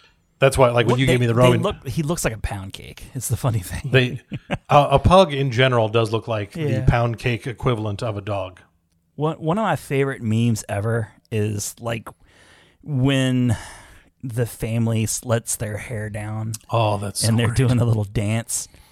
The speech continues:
Speaker 2: and Marty's got the pug, and he's doing a little <laughs> dance with the pug.
Speaker 1: Yes.
Speaker 2: <laughs> It is one of my all-time favorite memes.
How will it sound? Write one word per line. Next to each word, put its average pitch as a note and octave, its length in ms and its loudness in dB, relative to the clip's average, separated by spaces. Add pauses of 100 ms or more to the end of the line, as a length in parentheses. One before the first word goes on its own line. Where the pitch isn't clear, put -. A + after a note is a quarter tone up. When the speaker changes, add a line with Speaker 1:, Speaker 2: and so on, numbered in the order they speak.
(220)
Speaker 2:
and G#2+ 100 -2
Marty's A2+ 400 -2
got G#2+ 240 -6
the C3 60 -8
pug, G#2+ 400 -6
and A#2+ 60 -2
he's A#2 160 -4
doing B2+ 200 4
a C3+ 60 6
little D#3 200 0
<laughs> - 40 -8
dance C#3 360 2
with C#3+ 120 -4
the C3 80 -2
pug. C3 300 0
Speaker 1:
Yes. - 500 4 (420)
Speaker 2:
<laughs> - 380 -6 (2000)
It E3 100 -2
is F3 100 -2
one F3 100 0
of D#3 60 4
my D3+ 140 4
all-time A2+ 500 0
favorite G#2+ 300 0
memes. F#2+ 500 -2